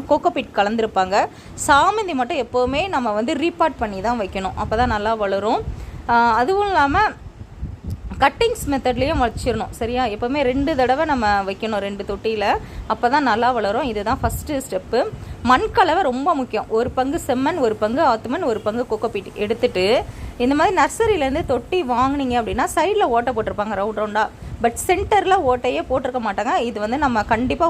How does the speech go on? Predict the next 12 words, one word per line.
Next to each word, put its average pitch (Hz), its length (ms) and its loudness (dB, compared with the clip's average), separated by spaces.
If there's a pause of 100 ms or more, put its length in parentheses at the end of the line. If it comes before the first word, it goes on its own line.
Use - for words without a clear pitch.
(120)
ஓட்டை 240 180 -2 (100)
போட்டே 240 260 2 (120)
ஆகணும் 202 340 -2 (420)
இந்த 247 160 0
மாதிரி 269 160 0 (100)
தொட்டி 254 300 0 (120)
வாங்குனீங்கன்னா. 226 480 0 (100)
ஏன்னா, 359 120 2 (100)
இந்த 254 120 2 (140)
தொட்டியும் 415 540 4
ஒரு 226 100 4 (120)
காரணம் 226 380 0